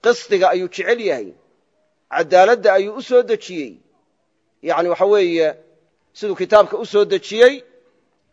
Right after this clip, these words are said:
ayuu markaa miisaanka u soo rogay. Wahaakada. Aa, waxay u daliishadeen culammadu, jamaahiirta ahi, axaadiis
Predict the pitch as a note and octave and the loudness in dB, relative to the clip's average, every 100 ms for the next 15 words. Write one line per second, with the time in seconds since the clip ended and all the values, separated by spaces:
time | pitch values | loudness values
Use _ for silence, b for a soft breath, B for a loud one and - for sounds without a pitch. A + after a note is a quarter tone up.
0 | - F3 G3+ G3 A3 G3+ F#3 E3 - _ | 0 2 2 0 0 4 6 6 2 _
1 | _ _ _ F#3 G3+ G3 C#4 A#3+ B3 - | _ _ _ -4 -2 2 2 2 0 0
2 | G#3 D3+ A2 - _ _ _ _ _ - | 0 0 -8 -16 _ _ _ _ _ 4
3 | G#3 G3+ A3 D3+ - _ _ _ _ _ | 6 6 2 0 -6 _ _ _ _ _
4 | _ _ _ _ _ _ _ _ - A3 | _ _ _ _ _ _ _ _ 4 8
5 | A3+ G#3 F#3 - _ _ _ _ _ _ | 10 8 6 0 _ _ _ _ _ _
6 | _ _ _ _ _ _ _ _ _ _ | _ _ _ _ _ _ _ _ _ _
7 | B3+ A#3+ E4 D4 C4 A3+ A3+ A3 G3+ G3+ | 4 6 4 2 0 2 0 0 2 2
8 | G#3 A3 F3 - _ _ _ _ _ _ | 4 2 0 -10 _ _ _ _ _ _
9 | _ _ _ _ _ _ _ _ _ _ | _ _ _ _ _ _ _ _ _ _
10 | _ _ _ _ D3 F3 F3+ F#3+ A3 - | _ _ _ _ -2 2 2 2 2 4
11 | F3+ E3+ E3 D3+ A2+ - _ - F#3 F#3+ | 6 6 2 -4 -8 -14 _ -6 0 4
12 | G3 F#3+ B3 | 4 2 -6